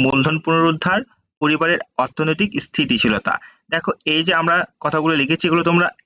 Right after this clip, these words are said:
এক, দুই, তিন, চার মার্ক করে দিতে পারো অথবা সিরিয়াল ওয়াইজ বা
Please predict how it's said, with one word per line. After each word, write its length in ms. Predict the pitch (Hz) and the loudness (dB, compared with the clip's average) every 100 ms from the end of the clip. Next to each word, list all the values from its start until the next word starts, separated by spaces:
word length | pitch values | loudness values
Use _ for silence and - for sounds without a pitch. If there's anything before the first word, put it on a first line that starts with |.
| _ - 131 | _ -6 -4
এক, 80 | 143 | -4
দুই, 100 | 151 156 | -6 -4
তিন, 120 | 165 156 | -4 -2
চার 140 | 156 156 - - 123 | -2 -2 -4 -8 -2
মার্ক 180 | 123 127 | -2 -2
করে 220 | - 165 160 | -4 -2 -2
দিতে 120 | 165 170 | -4 -2
পারো 160 | 165 180 - _ | 0 -2 -4 _
অথবা 320 | - 139 156 156 170 - | -6 -2 0 -2 -4 -10
সিরিয়াল 340 | - 160 165 165 | -2 2 2 2
ওয়াইজ 220 | 165 160 | 0 -2
বা 100 | 151 | -2